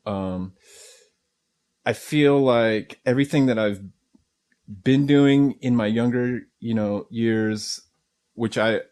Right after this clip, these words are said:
I considered everything to be free time back then. You know, it was, it, it, during those times, I think I, I just,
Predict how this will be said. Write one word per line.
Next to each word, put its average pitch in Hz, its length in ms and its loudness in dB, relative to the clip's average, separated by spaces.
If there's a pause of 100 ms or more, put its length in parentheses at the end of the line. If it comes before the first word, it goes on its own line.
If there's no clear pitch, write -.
(720)
I 110 80 -6
considered 117 480 -2
everything 107 500 0
to 110 60 -8
be 110 140 -2
free 110 220 -2
time 110 300 -2
back 107 260 0
then. 110 200 -2
You 110 80 -2
know, 101 220 -2
it 98 140 -6
was, 98 260 -10 (580)
it, 85 140 -20 (100)
it, 131 200 -4 (580)
during 147 340 4
those 151 280 4
times, 120 380 0
I 113 100 -4
think 139 220 -4
I, 113 240 -2
I 113 120 -4
just, 120 260 -8